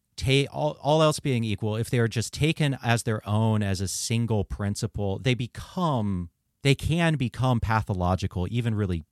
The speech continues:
positive seeming ones. And the, this is definitely true here as well. And so I would first say that it needs to be constrained by the, uh, by the, uh, fifth tenet, which is the one about one should never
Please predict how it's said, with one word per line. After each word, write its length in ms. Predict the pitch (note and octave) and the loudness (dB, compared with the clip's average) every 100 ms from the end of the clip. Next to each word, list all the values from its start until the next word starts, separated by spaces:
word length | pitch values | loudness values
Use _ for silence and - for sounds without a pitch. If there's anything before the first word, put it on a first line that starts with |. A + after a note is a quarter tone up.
| _ | _
positive 540 | - G#3+ - F2+ D#2 - - | 0 0 0 -2 -6 -10 -12
seeming 340 | - F#2 E2+ | -4 -2 -2
ones. 300 | E2 D#2+ D2+ - - - - - - _ | -2 -4 -8 -14 -20 -20 -20 -20 -20 _
And 440 | D#3 D#3 D#3 D3 E3 | 4 4 4 2 -4
the, 120 | - D#3+ | -2 -2
this 260 | D3+ E3 E3 | 0 2 2
is 140 | C3 | 2
definitely 520 | C3 E3+ D#3+ E3 C#3 | 4 4 4 -2 -2
true 240 | A#2+ C3+ A#2 | -2 0 0
here 200 | A#2 G#2+ | 2 0
as 160 | G2+ | 0
well. 380 | B2+ F3+ C3 G#2+ | -2 0 0 0
And 140 | C3+ B2 | -2 -2
so 240 | - - - - - - _ - | 2 2 0 -14 -20 -20 _ -8
I 440 | - C#3+ D3+ D3+ D3 | 2 6 8 6 2
would 380 | C3 C3+ C3+ C3+ E3 - _ _ | 0 2 2 2 -4 -20 _ _
first 580 | - - D#3 G3+ - - | -8 0 4 4 2 0
say 380 | D3 B2+ A#2+ A#2 | 2 4 4 2
that 180 | A#2+ | 2
it 100 | B2 | 2
needs 220 | A#2+ A#2+ - | 0 -2 -4
to 100 | A2+ | -6
be 100 | A#2+ | -4
constrained 840 | A#2+ A2 - A2+ A2 A2 A2 B2 | -2 -2 0 2 4 4 2 0
by 180 | G#2 G2+ | 0 2
the, 260 | G#2+ G#2+ G#2+ _ - | 2 2 -2 _ -2
uh, 400 | G2+ G2 G2 G2+ - - | 0 0 -2 -4 -8 -6
by 120 | G2 | -4
the, 440 | F#2+ F#2+ F#2+ F#2+ - | -2 -2 -2 -4 -4
uh, 320 | G2 F#2+ G2 | -6 -4 -6
fifth 320 | G2 G#3 - | -2 0 0
tenet, 320 | - F#2 D#2 - | -2 -4 -4 -4
which 260 | G#2+ G#2+ - | 0 0 0
is 400 | G#2+ G#2 G2+ F#2 | 0 0 0 -2
the 100 | G2+ | -4
one 300 | G2+ G2 G2+ | -2 -2 -2
about 460 | F#2 F2+ G2 G2+ | -6 -4 -2 -2
one 220 | F2+ G2 | -2 -4
should 200 | G#2 G#2 | -2 -4
never 560 | F2+ F2+ F#2 G#2+ A#2 A#2+ | 0 2 2 2 0 -2